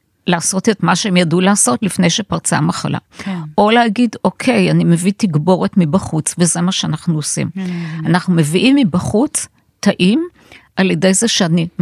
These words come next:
Speaker 1: מחדשת למערכת החיסון את הנעורים שלה, במרכאות.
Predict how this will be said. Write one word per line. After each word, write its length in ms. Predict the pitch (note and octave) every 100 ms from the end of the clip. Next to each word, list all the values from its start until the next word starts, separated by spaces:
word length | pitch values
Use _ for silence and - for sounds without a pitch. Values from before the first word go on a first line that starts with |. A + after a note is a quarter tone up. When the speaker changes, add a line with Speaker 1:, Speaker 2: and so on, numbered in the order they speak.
| - - -
Speaker 1:
מחדשת 760 | F3+ - E3 F#3 A3 D4+ D#4 - -
למערכת 540 | G3 E3 D#3 F3 -
החיסון 460 | - - - F#3 E3+ F3+
את 140 | -
הנעורים 560 | E3+ F3 D#3+ D#3 F#3 F#3+
שלה, 340 | - D3 - -
במרכאות. 800 | D#3 E3 D#3+ - - C3 -